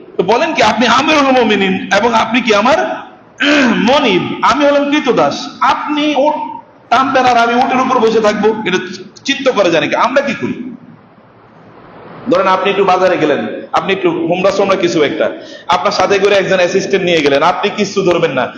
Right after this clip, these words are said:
অ্যাসিস্ট্যান্টের উপরে আপনি তিরিশটা বোঝা দিয়ে দেবেন, তারপর আপনি কিছু ধরবেন না, "বাবু রাম সাপুরে", এরকম আপনি বাবুর মতো করে হাইটা যাবেন, একটা জিনিস আপনি ধরবেন না। আমাদের চরিত্র এরকম না,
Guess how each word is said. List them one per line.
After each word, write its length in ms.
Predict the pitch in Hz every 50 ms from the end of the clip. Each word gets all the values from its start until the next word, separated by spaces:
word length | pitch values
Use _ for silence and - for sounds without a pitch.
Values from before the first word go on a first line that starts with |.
| - - -
অ্যাসিস্ট্যান্টের 600 | 180 185 - 214 214 - - 220 208 208 208 196 - -
উপরে 300 | 196 208 202 214 208 202
আপনি 200 | 190 - 196 202 - -
তিরিশটা 420 | - 269 277 269 240 - - 240
বোঝা 280 | 208 170 165 165 151 165
দিয়ে 160 | 156 151 139
দেবেন, 180 | 131 123 123 127
তারপর 300 | - - - - - -
আপনি 200 | 214 214 226 208
কিছু 200 | - 175 - 156
ধরবেন 240 | 151 143 123 123 113
না, 100 | 110 110 - - - - - -
"বাবু 260 | 151 151 151 160 156
রাম 260 | 147 139 135 131 123
সাপুরে", 460 | - - 139 127 - 127 110 110 98 - - - - - - - - - - - - - - - - - - - -
এরকম 200 | 165 175 170 175
আপনি 320 | 165 185 190 - 202 196
বাবুর 340 | 170 180 180 190 202 214 202
মতো 180 | 202 190 185 175
করে 120 | 180 180
হাইটা 240 | 165 165 160 165 165
যাবেন, 300 | 156 160 156 180 196 240 - - - - - -
একটা 280 | - 196 190 - - 190
জিনিস 280 | 165 170 160 156 -
আপনি 180 | 170 151 - 156
ধরবেন 260 | 135 151 143 151 139
না। 60 | 143
আমাদের 180 | 151 170 180 175
চরিত্র 340 | - 196 185 185 180 196 190
এরকম 320 | 190 190 190 - 196 196
না, 220 | 214 226 247 -